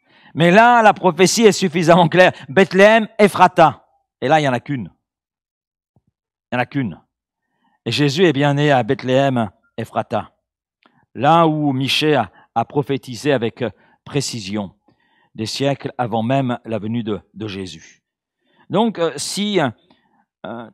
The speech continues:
tout s'est accompli concernant l'incarnation de Jésus, concernant son ministère aussi, quand on lit Ésaïe cinquante-trois.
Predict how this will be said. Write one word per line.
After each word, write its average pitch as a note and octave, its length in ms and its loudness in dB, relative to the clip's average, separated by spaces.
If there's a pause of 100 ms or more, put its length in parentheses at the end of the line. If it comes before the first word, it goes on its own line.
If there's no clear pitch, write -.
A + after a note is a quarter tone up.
(140)
tout F#3+ 120 -12
s'est F3 220 -4
accompli E3 440 -2
concernant D#3 500 -2
l'incarnation D3 580 -2
de C3+ 60 -8
Jésus, C3+ 500 -8 (720)
concernant E3 420 2
son D3 160 -2
ministère E3+ 520 -4
aussi, C3 220 -8
quand C#3 240 -8
on C3+ 80 -4
lit C#3 160 -2
Ésaïe C3+ 280 0
cinquante-trois. D3 920 -4